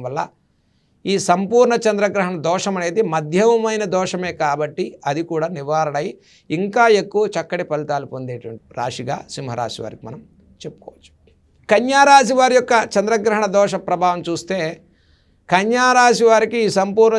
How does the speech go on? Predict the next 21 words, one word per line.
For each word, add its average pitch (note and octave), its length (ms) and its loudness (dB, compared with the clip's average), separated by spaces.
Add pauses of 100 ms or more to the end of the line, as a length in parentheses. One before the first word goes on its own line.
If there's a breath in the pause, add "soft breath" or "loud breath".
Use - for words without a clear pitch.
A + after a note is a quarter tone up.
చంద్రగ్రహం G3 460 -4 (120)
ఎటువంటి G3 460 -2 (100)
దోషము E3+ 340 -2 (140)
లేదు, B2+ 180 -10 (680)
ఎటువంటి E3 460 -4 (120)
దానాలు D#3 460 -4 (680)
గ్రహణ D3 360 -2 (140)
దోషములు F3 420 -2
పట్టవలసిన D3+ 560 -4
అవసరం D3 280 -10 (100)
లేదు. D3+ 140 -10 (720)
కన్యా G3+ 300 2 (100)
రాశి G3+ 280 4
వారికి F#3+ 280 -2 (220)
అన్నింటా G#3 640 -2 (200)
శుభప్రదమైన F3+ 680 -2 (100)
ఫలితాలను D#3 460 -4
ఇస్తోంది D3 380 -8 (280)
సంపూర్ణ C3 340 -8 (100)
చంద్రగ్రహణం. G#2+ 480 -14 (300)
కాబట్టి D3 340 -8